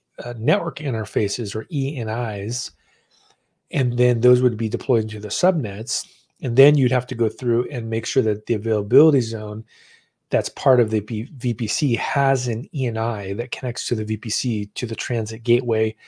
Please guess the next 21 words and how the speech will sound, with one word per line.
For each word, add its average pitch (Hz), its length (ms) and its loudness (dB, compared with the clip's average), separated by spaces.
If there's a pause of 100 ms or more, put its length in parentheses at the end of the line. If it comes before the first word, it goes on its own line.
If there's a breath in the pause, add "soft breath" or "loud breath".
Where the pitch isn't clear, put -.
(460 soft breath)
You 139 100 4
can 131 120 6
do 123 120 8
this 123 160 8
by 110 240 -4
selecting 117 880 -2
at 123 100 -4
least 131 680 -2 (300)
one 123 320 -4
subnet 113 600 -6 (460)
for 147 120 -4
each 143 220 -4
of 123 80 0
the 107 60 0
availability 107 540 0
zones 104 420 -6
for 113 240 -2
the 131 160 -6
E 113 40 -4
N 104 120 -8
I. 104 320 -10